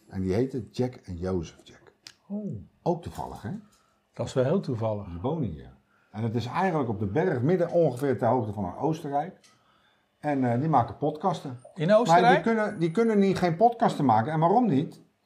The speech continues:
Speaker 1: Omdat deze mensen, die lopen een beetje achter.
Speaker 2: Hmm.
Speaker 1: Die hebben daar nog nooit van gehoord. Het is eigenlijk een beetje een vergeten fantasieland.
Speaker 2: Oh, net zoals in Dickens. Het is nog in de tijd van Dickens.
Speaker 1: Ja,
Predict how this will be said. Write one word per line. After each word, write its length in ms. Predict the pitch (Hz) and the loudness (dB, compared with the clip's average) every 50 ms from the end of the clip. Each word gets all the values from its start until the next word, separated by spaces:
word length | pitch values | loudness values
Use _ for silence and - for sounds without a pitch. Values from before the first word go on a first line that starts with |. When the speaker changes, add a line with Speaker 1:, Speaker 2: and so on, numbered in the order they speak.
| _ _ _ _ _ | _ _ _ _ _
Speaker 1:
Omdat 300 | - 175 180 185 185 160 | -4 -2 0 -2 0 2
deze 280 | 196 190 170 151 165 | 2 0 2 0 0
mensen, 360 | 180 196 208 202 - - 170 160 | 2 4 4 4 2 2 0 0
die 100 | 165 180 | 2 2
lopen 280 | 185 196 170 170 165 | 4 2 2 2 0
een 100 | 160 160 | 0 0
beetje 300 | 151 156 147 - 151 - | 2 0 0 0 -2 0
achter. 320 | - 175 - - - 90 - - - _ _ _ _ _ _ _ _ _ _ _ _ _ _ _ _ _ _ _ _ _ _ | 0 0 0 0 -4 -8 -10 -12 -16 _ _ _ _ _ _ _ _ _ _ _ _ _ _ _ _ _ _ _ _ _ _
Speaker 2:
Hmm. 300 | - 220 220 190 123 - - _ | -10 -6 -6 -6 -6 -6 -8 _
Speaker 1:
Die 180 | 139 143 175 196 | -2 2 4 4
hebben 180 | 208 196 196 | 4 4 6
daar 140 | 165 156 151 | 6 6 6
nog 220 | 165 170 147 123 | 6 6 4 6
nooit 240 | 143 175 170 147 - | 4 4 4 4 4
van 180 | - 139 131 113 | 4 2 2 4
gehoord. 420 | 135 156 185 202 208 196 202 - - | 4 4 4 6 4 4 2 -2 -6
Het 120 | 143 139 | -4 -2
is 100 | 165 156 | -2 -2
eigenlijk 360 | 170 - 190 226 220 190 180 | -2 0 0 0 2 0 0
een 100 | 190 175 | 0 0
beetje 280 | 160 165 151 139 160 - | 0 0 -2 -2 -4 -2
een 140 | - 131 117 | -2 -2 -2
vergeten 480 | - 127 117 - 185 196 185 - 160 | -2 -4 -2 0 0 2 2 0 -2
fantasieland. 880 | - - 208 202 185 160 - - - 123 117 107 101 90 85 80 - - | 2 4 4 4 4 0 -4 -4 0 0 2 2 0 -2 -2 -6 -6 -2
Speaker 2:
Oh, 160 | 151 160 170 | 0 0 2
net 160 | 170 202 196 202 | 2 0 0 0
zoals 240 | 196 190 185 156 | 2 2 2 2
in 160 | 165 170 156 139 | 2 0 2 2
Dickens. 420 | 175 185 185 - 127 123 123 - | 0 0 0 0 -2 -2 -2 -6
Het 120 | 151 - | -6 -4
is 160 | 170 147 127 156 | -4 -2 0 0
nog 180 | 160 147 - | 0 0 0
in 140 | 156 151 151 | -2 -2 0
de 140 | 156 151 147 | -2 -2 2
tijd 260 | - 180 165 165 160 | 2 2 2 2 0
van 200 | - - 151 143 | -2 -6 -8 -2
Dickens. 300 | 139 196 208 208 170 185 | 0 0 0 2 4 6
Speaker 1:
Ja, 100 | 180 175 | 6 6